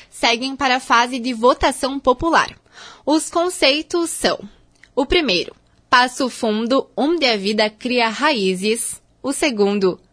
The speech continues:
Passo Fundo, vida em movimento. E o terceiro,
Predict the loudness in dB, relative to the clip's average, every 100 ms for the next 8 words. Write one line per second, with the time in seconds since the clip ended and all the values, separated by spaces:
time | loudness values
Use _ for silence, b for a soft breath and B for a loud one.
0 | _ 0 0 2 0 0 -2 0 2 2
1 | 2 0 -4 -2 0 0 0 -2 0 0
2 | 0 0 0 -2 -4 -4 B B B B
3 | -2 0 -2 -2 0 0 2 0